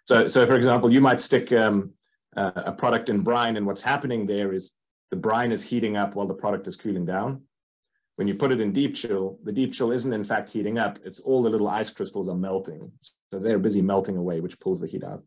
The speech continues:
Uh, there might be some boundary layer, uh, you know, where, where, uh, you don't have, uh, any ice crystals there. But part of what we do is make sure that there's good agitation in the, in these chilling tanks or freezing tanks. Uh, and, and really, that's the reason why it,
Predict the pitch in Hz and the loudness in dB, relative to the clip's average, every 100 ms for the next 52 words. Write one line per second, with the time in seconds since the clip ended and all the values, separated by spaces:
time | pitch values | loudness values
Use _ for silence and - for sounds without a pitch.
0 | _ _ _ 104 107 120 120 120 - 107 | _ _ _ -4 0 4 4 4 2 2
1 | 104 101 95 - - 101 101 92 92 92 | 2 0 0 -6 -6 -2 0 0 0 0
2 | 92 87 98 95 92 90 87 90 90 92 | -2 -4 -8 -10 -6 -4 -2 -2 -2 0
3 | 90 85 87 - _ _ - 92 92 92 | 0 0 -6 -14 _ _ -14 -8 -4 -2
4 | 98 92 95 90 85 - _ _ _ _ | 0 0 -2 -4 -6 -12 _ _ _ _
5 | _ - 85 85 101 95 98 92 - - | _ -10 -6 -2 0 2 0 0 -2 -2
6 | 104 90 110 98 - _ 101 95 _ _ | -2 0 0 -2 -6 _ -8 -8 _ _
7 | _ _ 120 117 95 85 98 98 95 98 | _ _ 2 4 4 4 4 4 2 2
8 | 101 98 104 92 92 98 - 95 92 92 | -2 -2 -2 -2 -2 -4 -4 -4 -4 -6
9 | 90 98 92 90 92 98 85 - 107 92 | -6 -4 -6 -6 -8 -8 -8 -8 -4 -2
10 | 90 - 92 90 92 87 - - 87 85 | -2 -2 -4 -4 -6 -8 -8 -8 -8 -8
11 | 85 - - - _ _ _ _ - 87 | -10 -10 -10 -14 _ _ _ _ -6 -2
12 | 92 104 104 104 113 160 113 113 - - | 2 2 4 6 6 6 6 4 2 2
13 | 101 104 110 92 95 92 92 90 - | 4 4 2 0 0 0 0 -2 -4